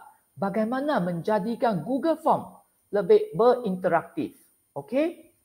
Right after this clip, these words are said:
Ini merupakan objektif yang kedua. Dan yang ketiga, selain itu, saya juga nak memperkenalkan,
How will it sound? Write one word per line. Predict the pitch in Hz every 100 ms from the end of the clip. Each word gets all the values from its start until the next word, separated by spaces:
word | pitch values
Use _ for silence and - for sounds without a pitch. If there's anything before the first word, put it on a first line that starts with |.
| _ -
Ini | 160 196
merupakan | 170 160 175 208 233 240 - - _
objektif | 175 175 208 208 240 247 247
yang | 156 202 220 208
kedua. | 165 139 143 139 104 - _ _ _ _ _ _ _ _ _ _ _
Dan | - 190 135 165
yang | 196 233
ketiga, | 180 147 151 156 156 - -
selain | - 151 202 254 247
itu, | 175
saya | 143 196 214
juga | 185 208
nak | 196 185
memperkenalkan, | 175 - 165 202 226 269 285 277